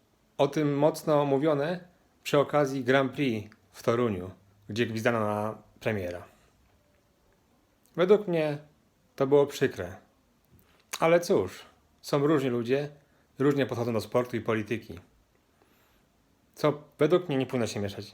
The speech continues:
ale będzie się mieszać, bo tak już jest. To na tyle w tym krótkim odcinku.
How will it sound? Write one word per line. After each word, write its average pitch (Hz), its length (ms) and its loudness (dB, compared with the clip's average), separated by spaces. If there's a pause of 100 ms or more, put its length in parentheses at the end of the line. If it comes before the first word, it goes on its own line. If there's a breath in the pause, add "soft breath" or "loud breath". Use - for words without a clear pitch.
ale 127 180 2
będzie 113 320 0
się - 160 -12
mieszać, - 440 -14
bo 131 80 -6
tak 117 200 0
już 95 200 -10
jest. - 320 -14 (2250 loud breath)
To 226 220 8
na 226 100 4
tyle 208 340 6 (260 loud breath)
w - 60 -10
tym 170 180 2
krótkim 180 300 2
odcinku. 156 640 -2